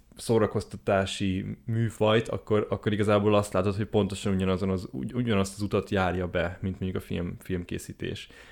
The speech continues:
Ugye a filmkészítés, amikor az első, ö, kamerák, ö, filmkamerák megjelentek, és, és a, a, a, az első vetítőgépek megjelentek, akkor ugye ezeket úgy használták, hogy, hogy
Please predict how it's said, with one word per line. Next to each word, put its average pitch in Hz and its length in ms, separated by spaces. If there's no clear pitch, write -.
Ugye 101 100
a 98 40
filmkészítés, 117 1040
amikor 101 260
az 95 60
első, 95 560
ö, 92 80
kamerák, 95 640
ö, 92 220
filmkamerák 101 920
megjelentek, 107 680
és, 104 260
és 98 220
a, 90 260
a, - 120
a, 95 480
az 104 80
első 98 640
vetítőgépek 95 840
megjelentek, 120 480
akkor 117 220
ugye 110 160
ezeket 107 520
úgy 104 180
használták, 123 600
hogy, 107 320
hogy 104 420